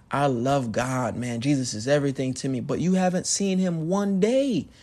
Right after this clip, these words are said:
Bro, you are not two thousand years old. You have not seen God's face. You have not seen Jesus walking this earth one day. So how can you love Jesus and then hate the person right beside you?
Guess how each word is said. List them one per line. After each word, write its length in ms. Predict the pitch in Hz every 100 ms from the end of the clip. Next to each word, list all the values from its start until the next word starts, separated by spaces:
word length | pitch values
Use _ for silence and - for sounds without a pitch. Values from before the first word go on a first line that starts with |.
| - - _
Bro, 240 | 143 180 196
you 180 | 202
are 80 | 202
not 240 | 196 196 -
two 160 | 196
thousand 460 | 180 180 175 165 165
years 260 | 165 147
old. 220 | 151 135 117
You 140 | 120
have 220 | 147 156
not 220 | 147 147
seen 280 | 127 - 135
God's 300 | 123 120 120
face. 360 | - 90 - - - -
You 160 | - 123
have 200 | 139 185
not 220 | 196 175
seen 220 | - 170
Jesus 320 | 156 156 147
walking 300 | - 147 -
this 140 | 139 131
earth 280 | - 135 151
one 320 | 143 160 151
day. 280 | 156 143 113 - -
So 160 | -
how 160 | 139 170
can 200 | 175 180
you 120 | 160
love 260 | 143 147 135
Jesus 440 | 123 143 131 123
and 180 | - 123
then 120 | 117
hate 260 | 123 165 127
the 80 | 131
person 340 | - 151 139
right 160 | 139 127
beside 420 | 135 120 170 139
you? 160 | 95